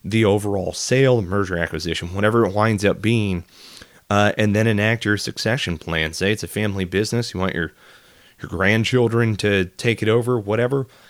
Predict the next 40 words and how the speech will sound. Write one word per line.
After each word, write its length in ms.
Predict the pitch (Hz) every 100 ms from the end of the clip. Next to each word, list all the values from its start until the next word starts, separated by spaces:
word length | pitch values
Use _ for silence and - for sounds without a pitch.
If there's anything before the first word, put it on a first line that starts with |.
| _ -
and 280 | 92 90 92
they 120 | 107
show 260 | - 117
the 160 | 110 101
aptitude 520 | 117 117 110 123 120
for 240 | - 123 127
it. 100 | -
Five 260 | 101 101
paragraph 460 | 117 113 107 107 95
business 320 | 120 113 98
plan 320 | - 104 110
is 140 | 98 107
how 120 | 107
we 140 | 101
hand 240 | 107 117 113
over 240 | 107 104
battle 340 | 95 120 113
space. 520 | - - 82 80 - -
Why 200 | 92 95
wouldn't 240 | 107 113
you 80 | 107
want 220 | 104 95
to 60 | 90
hand 280 | 110 104
o-, 200 | 107 104 - - - -
over 300 | 113 107 104
your 300 | 92 110 107
business 640 | 92 110 127 101 95 87 90
using 400 | 104 104 101 87
the 140 | 90
exact 400 | 82 101 92 -
same 180 | 95 90
plan 380 | - 117 107 90
that 100 | 87
you've 160 | 87
been 180 | 87 82
running 420 | 95 123 90 85
since 340 | - 95 90 -
the 80 | 80
beginning? 420 | 85 117 82